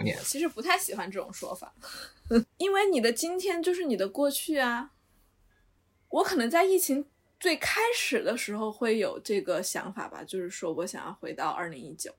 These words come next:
Speaker 2: 但从去年开始吧，我就没有，我也不喜欢这种想法，就是回到二零一九年，也可能是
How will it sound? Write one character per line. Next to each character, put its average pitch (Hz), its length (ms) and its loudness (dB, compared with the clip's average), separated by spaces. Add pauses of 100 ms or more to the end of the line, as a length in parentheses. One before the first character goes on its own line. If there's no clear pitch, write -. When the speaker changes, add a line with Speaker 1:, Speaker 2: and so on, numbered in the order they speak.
(300)
Speaker 2:
但 247 500 4 (380)
从 302 160 0
去 - 160 -2
年 233 100 4
开 214 160 2
始 190 140 -8
吧， 156 180 -6
我 185 160 -2
就 262 380 -4 (160)
没 202 220 -4
有， 180 220 -4
我 220 80 4
也 220 120 8
不 269 100 -4
喜 - 180 4
欢 202 220 0
这 190 80 -2
种 170 140 0
想 - 200 -4
法， 190 140 -4
就 160 80 -4
是 185 100 -2
回 170 160 -4
到 165 120 0
二 160 120 0
零 143 100 -8
一 165 120 -6
九 - 220 -4
年， - 200 -14 (320)
也 214 180 0
可 - 180 0
能 196 160 0
是 220 100 -8